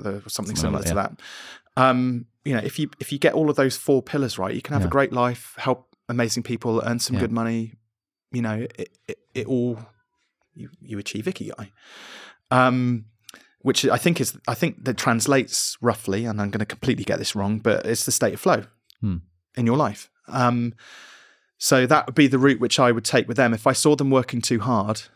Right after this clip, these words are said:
Speaker 2: Yep.
Speaker 1: I'd probably step in and say, "You're working too hard. You don't need to work so hard. Let's try and find a more easy and effortless way for you to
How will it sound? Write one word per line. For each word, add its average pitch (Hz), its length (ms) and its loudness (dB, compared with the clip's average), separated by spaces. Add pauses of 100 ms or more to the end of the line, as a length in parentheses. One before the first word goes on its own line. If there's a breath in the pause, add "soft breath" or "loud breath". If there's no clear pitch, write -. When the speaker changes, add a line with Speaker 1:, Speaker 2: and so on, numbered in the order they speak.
(100)
Speaker 2:
Yep. 95 340 -2
Speaker 1:
I'd 120 140 -2
probably 117 200 4
step - 260 0
in 113 80 2
and 113 80 0
say, 113 140 2
"You're 113 120 0
working 113 260 0
too 107 200 -2
hard. 123 340 -4
You 104 80 -6
don't 120 140 -2
need 117 140 0
to 104 160 -2 (140)
work 147 200 0
so 101 120 -6
hard. 98 300 -8
Let's - 220 -6
try 123 140 2
and 107 80 0
find 110 180 2
a 110 80 2
more 113 240 0
easy 110 200 -4
and 107 100 -2
effortless 107 340 -6
way 107 140 2
for 107 120 -8
you 104 60 -4
to 104 320 -4